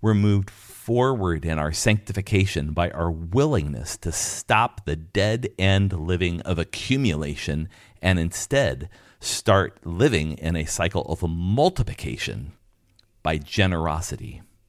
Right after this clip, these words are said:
that brings gratitude,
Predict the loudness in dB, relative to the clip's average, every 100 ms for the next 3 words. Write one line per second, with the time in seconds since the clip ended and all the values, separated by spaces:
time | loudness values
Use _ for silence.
0 | _ _ _ _ _ _ _ _ _ -6
1 | -6 -2 0 0 0 0 4 4 4 -6
2 | -10 -10 -14